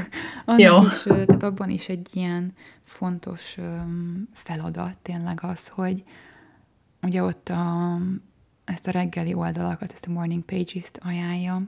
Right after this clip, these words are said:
Speaker 1: de lehet, hogy ez valakinek más formában jön a kreativitás. De ott is tényleg azt ajánlja, hogy,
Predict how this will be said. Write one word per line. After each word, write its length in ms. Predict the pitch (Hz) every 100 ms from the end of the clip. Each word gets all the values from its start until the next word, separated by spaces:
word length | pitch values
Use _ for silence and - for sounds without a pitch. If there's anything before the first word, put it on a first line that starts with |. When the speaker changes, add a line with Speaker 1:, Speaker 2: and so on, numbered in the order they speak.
| -
Speaker 1:
de 180 | 190 175
lehet, 280 | 175 175 -
hogy 80 | 180
ez 100 | 165
valakinek 420 | 185 170 202 180
más 220 | 190 170
formában 560 | - 202 180 185 185 180
jön 260 | 185 180
a 100 | 185 170
kreativitás. 880 | 196 190 - 196 196 202 196 - - - - - - - -
De 120 | 196
ott 140 | 226 233
is 100 | 214
tényleg 240 | 190 185
azt 220 | 180 -
ajánlja, 400 | 180 175 175 175
hogy, 180 | 170 180